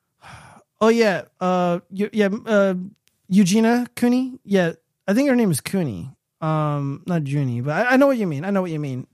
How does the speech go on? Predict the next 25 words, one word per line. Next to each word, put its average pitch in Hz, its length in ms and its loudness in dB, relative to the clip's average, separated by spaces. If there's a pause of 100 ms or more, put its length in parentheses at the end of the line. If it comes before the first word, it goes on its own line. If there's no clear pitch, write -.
(260)
Yeah, 240 200 4
she's 233 180 -4
in 311 60 0
her 349 80 0
twenties? 330 540 0
I 240 80 -2
thought 349 140 -2
she'd 320 160 -6
be, 294 100 0
like, 196 220 0 (560)
like, 196 280 0
late 226 300 -2
twenties, 175 680 -2
early 196 180 -2
thirties. 123 460 -8 (160)
I 185 60 -4
could 285 140 0
be 220 80 0
wrong. 127 280 -6 (760)
Um, 175 280 0
yeah, 277 140 6
no, 240 140 0
it's 254 100 0
just 247 120 -4
sad. 180 340 0